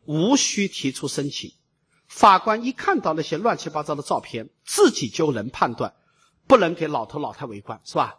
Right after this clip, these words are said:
所以主动不公开。但是夫妻离婚和商业秘密，你们自己不提，法官是不可能猜得到你们有哪些见不得人的事的。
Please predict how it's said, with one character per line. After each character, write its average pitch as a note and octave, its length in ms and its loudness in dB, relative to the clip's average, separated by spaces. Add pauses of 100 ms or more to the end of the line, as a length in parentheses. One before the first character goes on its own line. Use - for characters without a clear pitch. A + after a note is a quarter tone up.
(160)
所 - 180 -2
以 F3 40 2
主 D3+ 400 -2
动 - 320 2
不 - 80 -6
公 B2 180 -8
开。 - 240 -12 (800)
但 B3 180 8
是 A#3 100 -2
夫 E4+ 300 0
妻 - 220 -2
离 E3+ 200 -2
婚 F#3+ 320 -6
和 B2+ 220 -8
商 A#3+ 320 0
业 G3 160 -2
秘 C3 160 -6
密， G2 180 -12 (640)
你 A3 220 10
们 C4 160 4
自 - 260 4
己 - 160 -2
不 F3 140 -2
提， - 400 -8 (160)
法 E3+ 320 4
官 G#3 180 -2
是 - 100 -6
不 - 200 2
可 - 200 -8
能 C3+ 140 -6
猜 - 220 -2
得 F3 100 -2
到 - 340 -2
你 E3+ 140 2
们 F#3 160 2
有 F#3 80 2
哪 C#3+ 160 2
些 C#3+ 140 -6
见 E3 200 -2
不 C#3+ 60 -6
得 C3 140 -6
人 G2+ 160 -10
的 B2 100 -8
事 - 180 -4
的。 - 140 -14